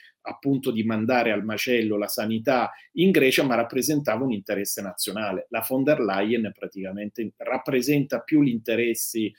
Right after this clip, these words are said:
americani che non quelli né europei né tedeschi. Dentro queste linee di faglia, appunto, eh,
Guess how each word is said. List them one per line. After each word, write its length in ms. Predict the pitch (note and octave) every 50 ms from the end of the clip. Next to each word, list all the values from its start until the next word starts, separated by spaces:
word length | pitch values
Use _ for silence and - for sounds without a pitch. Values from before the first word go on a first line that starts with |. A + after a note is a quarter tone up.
| - - _ _ -
americani 840 | - C3 C#3+ C#3+ C#3+ D3+ D#3 D3+ D#3 C3 B2 A2+ A2+ A#2+ B2+ A#2+ B2
che 140 | - C3 A#2+
non 260 | B2+ C3 C3 C3 B2
quelli 540 | B2+ - C3 A#2+ A#2 A#2 A2+ G#2+ A2 G2+ G2+
né 180 | A2 C3+ D3
europei 800 | C#3+ C3 B2+ D3+ D#3 D#3 D3+ - A2 G2+ G#2 G#2+ G2+ G2+ G2+ - _ _ _ _ -
né 240 | A#2+ B2+ C3 B2
tedeschi. 680 | B2+ - A#2 F#2+ G#2 F#2 F2 - - - - F2 E2+ - _ _ _ _ _ _ _ _ _ -
Dentro 540 | C3 B2+ B2+ G3+ A3 G#3 F#3 - - D#3+ D3+
queste 300 | C#3 D#3 D3+ D3+ - F3
linee 260 | E3+ F#3 F#3 D#3 D#3
di 140 | E3 G3 G3+
faglia, 460 | G3 - G#2 G2+ G#2 A2+ B2 C#3+ C#3+
appunto, 920 | C#3+ - - - C3+ A#2+ A2 A2+ A2 A2 A2 - C#3+ C3+ C#3 C3+ - -
eh, 720 | - A2 G#2+ A2 G#2+ G#2 G#2 G#2+ G#2 G2+ G#2 G#2 G2+ G2+